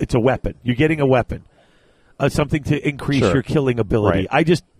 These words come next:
Speaker 1: that was what I assumed.
Speaker 2: But at twenty-five points, when you could take a lance at strength six, I, I don't know if,
Speaker 1: You
Speaker 2: I,
Speaker 1: can
Speaker 2: personally, I don't know if I would exercise that option.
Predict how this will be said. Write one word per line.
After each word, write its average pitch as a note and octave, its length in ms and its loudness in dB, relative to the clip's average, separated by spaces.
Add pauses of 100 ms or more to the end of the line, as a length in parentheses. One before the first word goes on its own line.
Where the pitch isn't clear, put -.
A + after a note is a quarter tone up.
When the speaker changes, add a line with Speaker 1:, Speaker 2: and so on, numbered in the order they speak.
Speaker 1:
that C#3+ 160 2
was C#3 140 2
what B2+ 120 -2
I A2+ 80 -2
assumed. C3+ 600 -2
Speaker 2:
But C#3+ 100 2
at C3 100 2
twenty-five C#3+ 380 2
points, - 640 -2
when G2+ 140 -4
you G2+ 60 0
could - 120 0
take - 160 0
a F2+ 60 -6
lance G2 420 -4
at F2 80 -2
strength - 280 -6
six, - 520 -4
I, F2 280 -4
I G2 40 0
don't G2 120 0
know F#2 180 2
if, - 220 -8 (460)
Speaker 1:
You G#3 60 4
Speaker 2:
I, - 20 4
Speaker 1:
can - 100 2
Speaker 2:
personally, G3 300 4
I A#2 80 6
don't A#2+ 120 4
know G#2+ 80 8
if G2 80 2
I G#2+ 120 2
would G#2 160 4
exercise E2+ 440 -6
that D2+ 140 -4
option. E2 400 -6